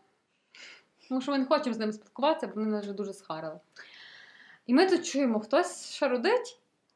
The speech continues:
і тут пише наш знайомий: «Ну що ви там, ще не спите, бо ми вже йдемо».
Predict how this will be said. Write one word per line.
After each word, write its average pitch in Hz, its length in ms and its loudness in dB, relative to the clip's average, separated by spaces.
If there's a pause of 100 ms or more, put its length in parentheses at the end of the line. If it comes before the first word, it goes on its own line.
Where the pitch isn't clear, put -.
(100)
і 233 80 -8
тут 392 220 2
пише 277 680 2
наш 240 220 2
знайомий: 202 440 0
«Ну 302 160 8
що 311 260 8
ви - 100 2
там, 175 220 -4
ще 294 140 2
не 294 120 4
спите, 330 380 2
бо 254 120 2
ми 277 140 6
вже 269 160 4
йдемо». 185 300 0